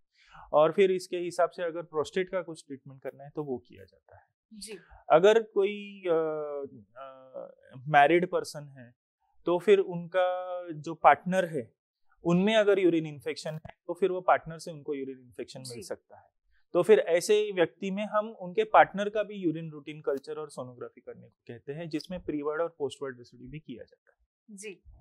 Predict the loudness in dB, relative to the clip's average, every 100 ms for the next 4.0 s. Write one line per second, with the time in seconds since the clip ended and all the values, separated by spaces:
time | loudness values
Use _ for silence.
0 | _ _ _ -4 -2 0 0 -2 -4 -6
1 | -4 -6 -10 -6 -6 -4 -8 -8 -8 -8
2 | -8 -4 -2 -2 _ _ _ -6 -2 0
3 | 0 -2 0 2 2 -2 -12 -10 -4 -2